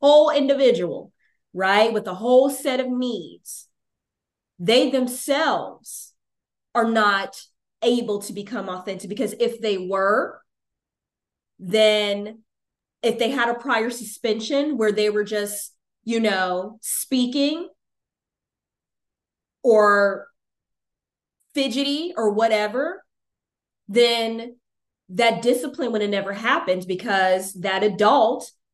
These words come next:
that person that was educating that child would have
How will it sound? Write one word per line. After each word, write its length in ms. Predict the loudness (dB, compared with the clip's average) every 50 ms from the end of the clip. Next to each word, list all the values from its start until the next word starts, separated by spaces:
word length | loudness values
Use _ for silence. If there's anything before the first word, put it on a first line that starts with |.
| _ -4
that 200 | -4 -4 -4 -4
person 460 | -2 -2 -2 -2 -2 -4 -4 -2 0
that 260 | 0 0 0 0 0
was 560 | 0 0 0 2 2 2 0 0 -2 -8 -10 -14 _ _ _ _ _ 2
educating 640 | 2 2 2 0 -4 -4 -4 -4 -4 -4 -6 -6
that 220 | -6 -6 -6 -8 -10
child 720 | -8 -6 -2 -2 0 0 0 0 0 -2 -2 -4 -6 -8 -10 -16 _ _ _ _ _ _ _ _ _ _ _ 0
would 140 | 2 4
have 320 | 4 4 4 2 0 -4